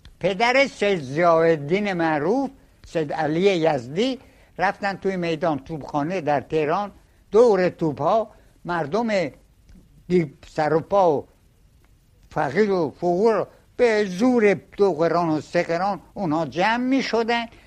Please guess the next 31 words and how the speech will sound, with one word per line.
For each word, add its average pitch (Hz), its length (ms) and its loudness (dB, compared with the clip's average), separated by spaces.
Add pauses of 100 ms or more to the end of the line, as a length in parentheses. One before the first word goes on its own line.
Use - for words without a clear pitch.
(260)
و 156 180 0
فحش 254 500 0
می‌دادن: 180 640 0 (120)
«مرده 170 360 0
باد 165 260 0
مشروطیت، 156 960 -2 (120)
زنده 165 340 -2
باد 147 240 -2
محمد 139 480 -2
علی 139 240 -4
شاه.» 175 280 -6 (440)
و 156 160 -4 (460)
حتی 175 400 2
یک 175 200 0
نفر 156 340 -2
را 151 220 -2
هم 151 240 -4
به 165 100 0
دار 151 320 2
کشیدن، 147 600 -2
یک 147 100 -6
نفر 156 340 -2
خیاطی 156 640 -2
را 156 140 -4 (200)
که - 140 -16
فهمیدن 147 580 -4 (220)
مشروطه 147 640 -6
طلبه، 135 380 -6 (500)
ولی 175 260 -2
اونها 160 500 -2
هم 147 220 -2